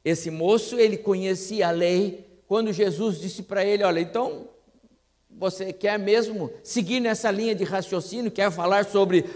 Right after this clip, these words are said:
o que você deve ou não fazer? Então cumpra os mandamentos." Ele diz, "Eu cumpro todos." E eu quero entender, amados irmãos, e o texto não, não dá, é, explicações sobre isso,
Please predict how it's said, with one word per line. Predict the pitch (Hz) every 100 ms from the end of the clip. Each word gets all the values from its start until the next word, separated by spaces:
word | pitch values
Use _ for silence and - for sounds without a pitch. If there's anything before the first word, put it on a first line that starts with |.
| -
o | 208
que | 226
você | 226 220 208
deve | 160 202 247 190
ou |
não | 196 208
fazer? | 190 170 151 247 240 - -
Então | 165 - 349
cumpra | 196 311 294
os | 220
mandamentos." | 226 226 226 226
Ele | 294
diz, | 247
"Eu | 285 311
cumpro | 320 349 330
todos." | 208 247 277 220 139 - - - _ _ -
E | 240
eu | 285
quero | 285 285 277
entender, | 262 247 233 220 262
amados | 247 226 233 185
irmãos, | 202 208 240 214
e | 208
o |
texto | 214 240 247 - -
não, | 214 208 202 147 - -
não | 170 185
dá, | 165 180 165 120 - -
é, | - 165 170
explicações | 180 175 - - 214 170 247 302
sobre | - 196 156 185
isso, | 226 -